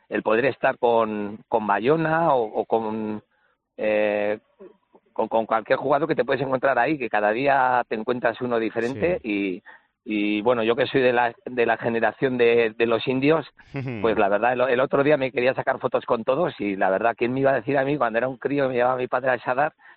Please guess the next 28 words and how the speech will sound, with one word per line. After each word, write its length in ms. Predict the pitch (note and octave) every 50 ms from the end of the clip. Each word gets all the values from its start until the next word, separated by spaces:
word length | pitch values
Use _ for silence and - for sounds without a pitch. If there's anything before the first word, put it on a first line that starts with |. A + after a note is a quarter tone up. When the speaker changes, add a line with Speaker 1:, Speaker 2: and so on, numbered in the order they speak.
| _ _ _ _
Speaker 1:
que 140 | - A2+ A2
me 60 | A#2
iba 100 | B2 B2+
a 60 | B2+
poder 260 | C3+ B2+ B2+ B2 A#2+
sacar 240 | - C3 - C#3 C#3+
una 220 | C3+ C3+ C3+ A#2+
foto, 300 | - - C3+ - - D3+
pues 220 | C3 - A2 F#2+ -
eso, 320 | A2+ - - F#2+ F#2 B2 _ _ _ _ _ _ _ _ _ _ _
eh, 360 | - A2+ A2 G#2+ G#2+ G#2+ G#2+ G2+
con 200 | - - A2+ G#2+
Castañeda, 640 | - - A2+ - - G#2+ G#2+ A2+ A2+ A#2 A#2 A#2 A#2
con 220 | - A#2+ A#2+ A#2+
Mina, 320 | A#2 A2+ A2 A2 A2+ A2 G#2+
con 200 | - A#2+ A#2 A#2+
Bayona, 640 | A#2+ A#2 A#2 A2+ A2+ G#2+ A2 A2+ A2+ A2 A2 A2+ A#2 _ _
con 160 | _ G#2+ G2+
todos 200 | - - A#2 A#2+
los 120 | A#2 G#2+ -
que 80 | A#2
estaban 300 | G2+ - G2+ G#2 G2+ G2+
ahí? 220 | F#2 G#2 B2+ D3+ D3+ - _
Speaker 2:
Qué 120 | - A2+
bueno. 320 | G#2 G2 F#2+ F#2+ F2+ F2+ - _ _ _ _ _ _ _ _ _
Oye, 520 | _ B2 B2 B2 C#3 D3 C#3+ A2+ A#2 A2+ A2+
eh, 40 | A2
Benjamín, 460 | A#2 A#2 A2 G#2 A2 B2 D3 D3+